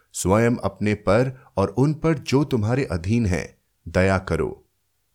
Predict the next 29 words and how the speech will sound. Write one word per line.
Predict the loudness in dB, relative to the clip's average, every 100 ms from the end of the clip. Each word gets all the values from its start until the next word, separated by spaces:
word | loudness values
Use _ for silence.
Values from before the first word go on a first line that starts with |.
| _ _
कई | 2 2 2
सदियों | 0 0 0 0
पहले | 0 -2 0 0 -2 -10 _ -2
ईसा | 0 0 0
मसीह | 0 0 -2 -2 -6 _
उस | 0 0
शहर | 0 0 2 0
के | -2
लिए | -2 0
रोए | 2 2 2
थे | 0 -4 -4 _ _ _ _ -4
जिसकी | 0 0 0 0
संतानों | 0 -2 0 0 2 2
ने | 0 -2 -4 -14 -8
ईश्वर | -2 -2 0 0 0
की | -2
सप्रभुता | -4 0 -2 0 -2 -2 -2 -2
पर | -2 -4
ध्यान | -2 -2 0
नहीं | 0 0
दिया | 0 0
था | 0 -2 -4 -6 _ _ _ _
और | -2 0
उसकी | 0 0 -2
सुरक्षा | 0 0 0 0 0 0 -2 -12 _
अस्वीकार | -2 0 -2 -2 0 -2
कर | -2 -4
दी | -2 -4
थी। | -4 -6 -6 _